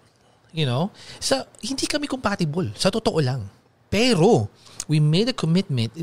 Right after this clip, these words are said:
But we made a commitment and we do. We're cra-, I mean, even after twenty-five years, I do believe,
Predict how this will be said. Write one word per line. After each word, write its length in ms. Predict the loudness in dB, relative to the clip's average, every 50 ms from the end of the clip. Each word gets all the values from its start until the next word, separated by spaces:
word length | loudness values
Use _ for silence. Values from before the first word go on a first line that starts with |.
| -4 -4
But 160 | -4 -6 -6 -20 -20 -20 -20 -14 -6
we 160 | 0 2 4
made 160 | 4 4 4 2
a 80 | 0
commitment 480 | -2 -2 -2 -2 -2 -2 -2 -4 -4 -4 -8 -18 _ _ -10
and 360 | -6 -4 -2 -2 -2 -4 -4 -2
we 160 | -2 0 0
do. 240 | 0 0 -2 -4 -6
We're 240 | -8 -8 -8 -8
cra-, 240 | -8 -4 -4 -4 -2
I 80 | 0 2
mean, 160 | 2 2 2 0 0
even 240 | -4 -2 -2 -4
after 240 | -6 -6 -12 -12 -12
twenty-five 480 | -8 -4 -2 -2 -2 -2 -2 -2 0 -2
years, 320 | -2 0 0 0 0 -2 -4 -4
I 160 | -4 -4 -4
do 240 | -4 -2 -2 -2 0
believe, 560 | 0 0 -2 -2 -4 -4 -4 -4 -6 -8 -8